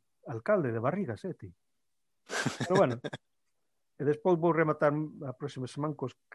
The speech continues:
Speaker 1: cantades, cantáis, cantás, que xa está feito, e despois vas ter que averiguar entre camións, camiois e camiós. Vale?
Speaker 2: Vale.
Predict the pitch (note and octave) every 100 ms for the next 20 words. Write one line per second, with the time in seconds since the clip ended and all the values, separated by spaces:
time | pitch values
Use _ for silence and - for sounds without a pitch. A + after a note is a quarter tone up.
0 | - - A#2 A#2+ B2 A#2+ - A2+ B2 B2
1 | - A2+ F3 F3+ - A#2+ C3 A2+ A#2+ A2+
2 | E3+ F3 F#3+ G3+ D#3 B2 A#2+ - C#3 C3
3 | - - _ _ _ _ C#3+ B2+ B2+ -
4 | B2+ - - B2 A#2+ B2 A#2+ B2 A#2+ C3+
5 | C#3+ C#3+ - _ _ _ _ _ - B2
6 | A#2+ A#2 - A#2 C#3 D#3 D3+ C3 - A#2+
7 | C#3 D3+ C#3+ C#3 - - C3+ - A2+ A#2
8 | B2+ - - _ _ _ _ _ - -
9 | - _ _ _ _ _ _ - _ _
10 | _ _ A2+ G#2 A2